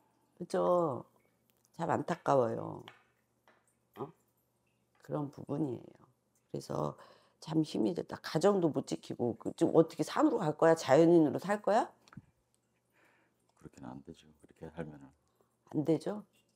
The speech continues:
Speaker 1: 어떻게든지 내가 어떤 돌파구를 찾아야 되고, 어떤 계기를 만들어야 되겠죠. 내가 살아갈 수 있는 계기를 만들어야 되겠죠.
Speaker 2: 그렇죠.
Speaker 1: 어. 그렇게 살아가야 돼. 내 조상님들한테 납작 엎드리세요.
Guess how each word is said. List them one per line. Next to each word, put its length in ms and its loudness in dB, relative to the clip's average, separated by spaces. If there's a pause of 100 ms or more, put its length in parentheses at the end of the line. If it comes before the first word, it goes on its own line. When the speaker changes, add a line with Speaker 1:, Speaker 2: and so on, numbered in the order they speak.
(140)
Speaker 1:
어떻게든지 1200 -2 (380)
내가 320 10
어떤 300 6
돌파구를 580 0
찾아야 440 0
되고, 460 -6 (400)
어떤 300 2
계기를 420 8
만들어야 500 8
되겠죠. 480 -4 (220)
내가 200 4
살아갈 400 -4
수 140 -12
있는 180 -4
계기를 360 -2
만들어야 400 -2
되겠죠. 460 -18
Speaker 2:
그렇죠. 260 -20 (580)
Speaker 1:
어. 60 -18 (1160)
그렇게 300 -8
살아가야 480 -6
돼. 140 -8 (140)
내 140 8
조상님들한테 800 0
납작 600 0
엎드리세요. 560 -6